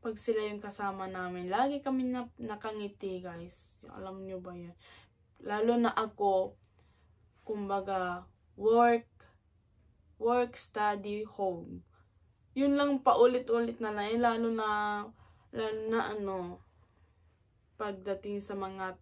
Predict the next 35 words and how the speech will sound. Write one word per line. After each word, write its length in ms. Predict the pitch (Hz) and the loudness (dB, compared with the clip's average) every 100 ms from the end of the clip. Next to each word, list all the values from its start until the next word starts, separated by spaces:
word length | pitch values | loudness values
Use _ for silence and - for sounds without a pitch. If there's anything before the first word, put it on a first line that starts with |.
| - | -6
test, 400 | 220 185 - - _ - - _ _ _ | 0 0 -2 -12 _ -20 -20 _ _ _
diba, 240 | 208 190 190 180 | -8 -2 -2 -2
guys? 400 | 165 170 170 - _ _ _ _ _ - | -6 -8 -12 -18 _ _ _ _ _ -8
Lalo 320 | 196 190 190 | -4 -2 -4
na, 320 | 190 190 190 185 _ _ _ _ _ - | -6 -6 -6 -10 _ _ _ _ _ -6
yun 280 | 240 262 254 | 0 2 2
nga, 80 | |
lalo 240 | 226 208 220 | 0 -4 -8
na 160 | 220 | -8
pagdating 440 | 214 196 185 185 190 | -8 -10 -10 -12 -14
sa 160 | - | -16
test, 360 | 190 202 196 - - - | -10 -10 -10 -14 -20 -18
mga 200 | 190 180 | -10 -8
isang 320 | 180 202 185 180 | -6 -6 -6 -6
linggo, 560 | 190 190 185 190 180 175 | -8 -8 -4 -2 -2 -6
buo, 440 | 180 196 190 180 | -6 -2 -2 -4
hindi 240 | - 196 | -10 -4
ako 400 | 185 175 185 175 | -2 -2 -2 -4
umaalis 400 | 175 170 175 170 | -2 -4 -6 -10
ng 160 | 185 175 | -12 -10
bahay, 440 | 175 180 180 175 165 | -8 -10 -10 -14 -12
hindi 240 | 190 180 | -12 -10
din 240 | 180 180 175 | -8 -10 -10
ako 240 | 170 180 | -10 -12
pumapasok 720 | - 190 180 190 180 175 185 | -10 -10 -6 -2 -4 -4 -12
sa 160 | - 175 | -12 -6
work, 400 | 170 180 175 - 180 | -4 -4 -6 -10 -12
guys, 480 | 170 165 170 - - - - - - - | -8 -6 -8 -14 -20 -20 -20 -20 -20 -8
para 240 | 214 202 | -2 0
lang 240 | 196 185 180 | 0 -2 -4
makapag-review 800 | 180 180 185 175 180 175 170 165 | -6 -6 -4 -6 -6 -8 -8 -10
ako 160 | 180 | -10
ng 240 | 175 165 165 | -10 -10 -8
one 260 | 165 160 160 156 | -6 -6 -8 -8
week. 200 | 151 | -8